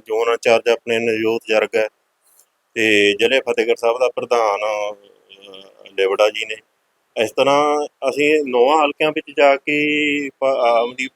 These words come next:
ਆਮ ਆਦਮੀ ਪਾਰਟੀ ਦੀਆਂ ਪਾਲਿਸੀਆਂ ਵੀ ਦਿੱਲੀ 'ਚ ਪਾਈ। ਦੂਜੀਆਂ ਪਾਰਟੀਆਂ ਧੱਕਾ ਕਰ ਰਹੀਆਂ ਨੇ, ਇਹਨਾਂ ਨੇ ਪੰਜਾਬ ਨੂੰ ਕੁਛ ਨਹੀਂ ਦਿੱਤਾ। ਤੇ ਅਸੀਂ ਕੀਤਾ ਤਾਂ ਅਸੀਂ ਉਹ ਮੋਰਚਾ ਫਤਿਹ ਕੀਤਾ। ਫਤਿਹਗੜ੍ਹ ਸਾਹਿਬ ਦੀ ਸੀਟ ਜਿੱਤ ਕੇ ਆਮ ਆਦਮੀ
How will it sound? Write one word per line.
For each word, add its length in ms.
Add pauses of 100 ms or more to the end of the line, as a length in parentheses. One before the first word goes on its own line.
ਆਮ 200
ਆਦਮੀ 280
ਪਾਰਟੀ 280
ਦੀਆਂ 280
ਪਾਲਿਸੀਆਂ 380
ਵੀ 80
ਦਿੱਲੀ 340
'ਚ 140
ਪਾਈ। 320 (360)
ਦੂਜੀਆਂ 320
ਪਾਰਟੀਆਂ 440
ਧੱਕਾ 280
ਕਰ 180
ਰਹੀਆਂ 240
ਨੇ, 80
ਇਹਨਾਂ 180
ਨੇ 100
ਪੰਜਾਬ 340
ਨੂੰ 200
ਕੁਛ 120
ਨਹੀਂ 140
ਦਿੱਤਾ। 300 (720)
ਤੇ 520 (200)
ਅਸੀਂ 500 (200)
ਕੀਤਾ 300
ਤਾਂ 260
ਅਸੀਂ 480
ਉਹ 180
ਮੋਰਚਾ 360
ਫਤਿਹ 260
ਕੀਤਾ। 320 (560)
ਫਤਿਹਗੜ੍ਹ 300
ਸਾਹਿਬ 240
ਦੀ 100
ਸੀਟ 400
ਜਿੱਤ 420
ਕੇ 100
ਆਮ 220
ਆਦਮੀ 220